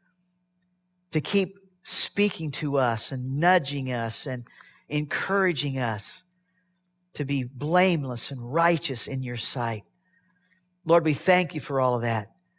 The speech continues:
But Lord, help us today to, in our hearts and minds, to kind of reach back all the way to Zechariah and Elizabeth and say, "God, I want some of the same stuff that they had.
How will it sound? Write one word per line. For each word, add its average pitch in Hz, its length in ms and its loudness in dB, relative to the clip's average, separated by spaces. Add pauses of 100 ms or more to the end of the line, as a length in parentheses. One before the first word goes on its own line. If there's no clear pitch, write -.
(600)
But 147 80 2
Lord, 165 240 6
help 196 260 4
us 165 80 -2
today 160 400 4
to, 139 180 0
in 147 80 0
our 139 100 2
hearts 170 400 2
and 151 100 -4
minds, 143 320 2
to - 80 -8
kind 170 260 0
of 147 100 -2
reach 156 300 -4
back 135 280 4 (100)
all 180 340 6
the 180 100 0
way 135 500 0 (720)
to 131 120 -4
Zechariah 139 880 2 (360)
and 127 140 -2
Elizabeth 120 880 -4 (1080)
and 131 80 -8
say, 147 240 4
"God, 143 460 4
I 165 160 2
want 170 280 0
some 160 400 0
of 139 80 -2
the 127 80 -4
same 156 440 -2
stuff - 560 0
that 131 160 -8
they 127 200 2
had. 104 420 -6